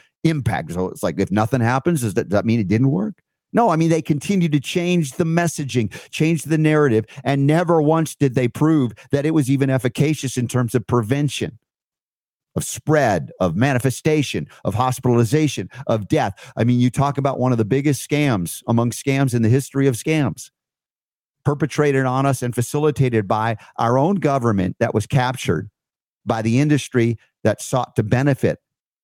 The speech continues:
by that enslavement and fear induction machinery that would cause mandates to occur. And most people, many people, millions of people go, "Okay, well,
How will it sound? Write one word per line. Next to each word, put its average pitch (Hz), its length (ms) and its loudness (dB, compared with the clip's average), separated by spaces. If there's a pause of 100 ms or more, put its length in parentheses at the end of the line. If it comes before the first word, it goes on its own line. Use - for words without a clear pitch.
(680)
by 104 140 -2
that 104 160 0
enslavement 139 840 -2 (100)
and - 140 0
fear 160 360 2
induction 139 440 -2
machinery 104 600 0 (240)
that 113 160 0
would 98 100 0
cause 117 320 0
mandates 156 540 0
to 135 120 2
occur. 120 320 0
And 104 160 0
most 127 340 -2
people, 143 280 -2
many 123 300 0
people, 131 380 0
millions 120 420 2
of 123 80 -4
people 117 200 2
go, 110 200 2
"Okay, 127 340 0
well, 107 280 0